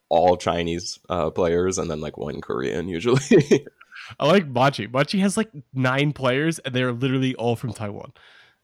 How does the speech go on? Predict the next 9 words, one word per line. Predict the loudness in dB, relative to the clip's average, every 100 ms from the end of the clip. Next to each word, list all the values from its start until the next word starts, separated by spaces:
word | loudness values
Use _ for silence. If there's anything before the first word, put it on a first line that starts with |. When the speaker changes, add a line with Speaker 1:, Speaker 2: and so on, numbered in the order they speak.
| _ _ -6
Speaker 1:
I |
love | -2 0 0
it. | 0 -2 -4 _ -20 _ _ -20 -20 -8 -4
Speaker 2:
<laughs> | -4 -6 -10 -10 -10 -8 -6 -6 -10 -14 -18 -20 -20 _ _ _ _ _ _ -10 -2
Uh, | 0 0 -2
so | 0
yeah, | 2 2
we | 2 -2
think | 0 -2 -2 -12